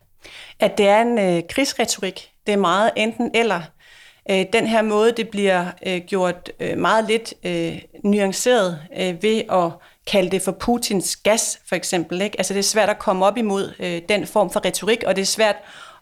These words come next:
at være imod, øh, den her, øh, Danmark kan mere to-reform, når det ligesom lige pludselig bliver et spørgsmål om, er du med os, eller er du imod os? Øh, og, øh, og jeg ser også, øh, andre, øh, øh,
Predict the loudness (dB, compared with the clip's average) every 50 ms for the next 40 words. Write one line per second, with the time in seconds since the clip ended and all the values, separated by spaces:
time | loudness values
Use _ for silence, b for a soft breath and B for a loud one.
0 | B 4 4 4 4 2 -2 -14 -18 _ -6 0 2 2 2 2 2 2 4 4
1 | 4 4 4 2 -4 -8 -6 -4 -2 -2 -4 -4 -2 0 0 2 2 2 2 2
2 | 2 2 2 -2 B B B B B B -6 -4 0 4 4 4 4 4 2 0
3 | -2 0 0 2 2 4 2 2 2 0 2 0 0 2 2 0 0 2 2 2
4 | 2 2 0 B B B B B B 0 2 2 2 0 0 0 0 0 0 0
5 | -2 -2 -2 -2 -4 -4 -2 -4 -6 -6 -4 -2 2 2 2 2 2 -2 -10 -18
6 | -20 _ -20 -10 -2 -2 -2 -2 -2 2 2 2 2 4 2 2 2 2 2 0
7 | 0 0 0 2 4 4 6 4 4 2 0 -4 -4 -2 0 0 0 0 0 -2
8 | 0 2 4 4 4 4 4 2 0 -2 -6 -8 -12 -16 _ B B B B B
9 | B B B B B B B 2 2 4 4 4 4 2 0 -2 -8 -4 2 4
10 | 4 6 6 4 2 2 2 2 0 0 0 -2 -4 -2 0 2 2 2 2 2
11 | 2 2 4 4 4 4 2 2 0 -2 -2 -2 -2 -4 -6 -4 -4 -2 -4 -4
12 | -6 -4 -2 -2 0 0 0 2 2 2 2 0 -4 -6 -4 -4 -2 -2 -4 -4
13 | -6 b b b b b b b b -4 -2 -2 0 0 0 -2 -2